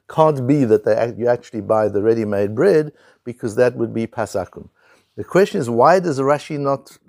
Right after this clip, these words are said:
learn it like the Rambam, that we're talking about the bread that was already in your house, and it's not the goy who baked it, you baked it? That's how, why the Rambam learns it. Rav Nachman couldn't have been saying, "Go and buy bread that the goy has baked." It must be bread that you've baked. If the,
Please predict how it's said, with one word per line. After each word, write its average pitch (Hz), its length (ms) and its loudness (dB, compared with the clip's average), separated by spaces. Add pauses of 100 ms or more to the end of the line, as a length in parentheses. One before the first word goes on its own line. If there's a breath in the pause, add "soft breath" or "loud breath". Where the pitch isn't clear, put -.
(200)
learn 151 340 -2
it 139 120 0
like 123 200 -4
the 123 80 -2
Rambam, 135 500 0
that 110 120 -8
we're 113 100 -8
talking 139 320 -6
about 131 300 -6
the 113 80 -12
bread 123 260 -4
that 117 100 -10
was 104 160 -10
already 113 260 -4
in 101 140 -6
your 87 160 -2
house, 196 320 -2
and 113 100 -10
it's 104 140 -16
not 123 180 -8
the 101 100 -10
goy 101 240 2
who 147 120 -2
baked 156 320 -2
it, 226 140 -10 (400 loud breath)
you 233 160 -4
baked 135 300 -2
it? 98 80 -20
That's 135 220 -4
how, 143 80 -2
why 117 220 2
the 120 100 0
Rambam 135 400 0
learns 170 260 0
it. 107 60 -4
Rav 98 260 -2
Nachman 151 360 -4
couldn't 240 200 -6
have 156 120 0
been 120 160 -2
saying, 123 340 0 (240 loud breath)
"Go 131 160 4
and 143 140 0
buy 120 180 4
bread 120 340 0
that 110 140 -8
the 117 80 -6
goy 113 240 4
has 98 140 -2
baked." 87 340 -10 (240 soft breath)
It 131 120 -8
must 170 260 -2
be 156 100 -6
bread 151 320 2
that 170 160 -2
you've 226 260 0
baked. 98 360 -4 (440)
If 131 160 -10
the, - 160 -12